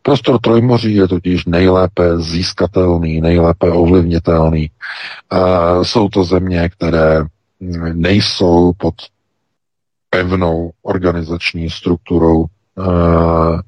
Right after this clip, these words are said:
žádného světového nebo nadnárodního systému anebo struktur řízení.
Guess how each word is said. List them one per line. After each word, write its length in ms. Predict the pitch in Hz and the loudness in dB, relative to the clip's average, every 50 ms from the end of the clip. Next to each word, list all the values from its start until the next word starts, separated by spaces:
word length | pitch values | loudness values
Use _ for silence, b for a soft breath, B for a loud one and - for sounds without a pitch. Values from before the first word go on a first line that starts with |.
| _ _ _ _ _ _ _ _ _ _ _ _ - | _ _ _ _ _ _ _ _ _ _ _ _ -2
žádného 680 | 87 - 85 80 80 85 90 85 82 82 82 85 87 87 | 0 0 0 0 0 0 0 0 0 -2 -2 -4 -4 -4
světového 640 | - - - 85 78 - 95 90 85 82 80 80 | -6 -4 -4 -4 -2 0 0 0 0 0 0 -2
nebo 220 | 82 87 82 82 80 80 | -2 -2 -2 -2 -2 0
nadnárodního 880 | 80 80 87 92 90 85 82 82 85 85 82 82 82 82 80 78 80 - B B B B B B - | 0 0 0 0 0 0 0 0 0 -2 -2 -4 -6 -8 -8 -8 -10 -12 B B B B B B -10
systému 640 | - - - 92 - - - 92 85 80 82 82 82 | -8 -6 -6 -6 -6 -4 -2 0 0 0 0 0 0
anebo 220 | 80 82 78 80 | 0 0 -2 -2
struktur 460 | 80 - - - - _ - 82 78 73 | -2 -2 -4 -6 -4 _ 0 0 2 2
řízení. 460 | 92 82 80 78 85 80 80 82 | 0 -2 0 0 0 0 0 -2